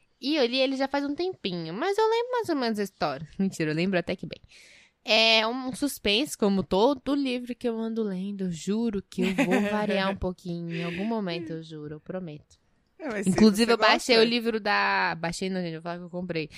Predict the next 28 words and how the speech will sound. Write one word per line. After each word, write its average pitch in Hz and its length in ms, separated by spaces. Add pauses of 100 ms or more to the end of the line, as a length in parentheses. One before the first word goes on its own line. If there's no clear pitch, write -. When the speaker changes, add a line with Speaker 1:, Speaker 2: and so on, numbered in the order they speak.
(320)
Speaker 1:
O 180 100
livro 208 380
da 196 140
Andressa 196 520
Urach, 202 520
porque 180 360
eu 175 140
vi 180 160
uma 180 340
participação 180 720
dela 170 300
no 180 160
Hoje 185 300
Tem, 208 560
no 170 200
podcast 349 320
Speaker 2:
Mas 392 220
Speaker 1:
da - 80
Speaker 2:
eu - 60
Speaker 1:
Leila 339 160
Speaker 2:
falei 381 280
pra 359 120
você, 349 60
Speaker 1:
Germano. 226 280
Speaker 2:
eu - 20
tenho 330 280
aqui, 349 360
caralho. 190 840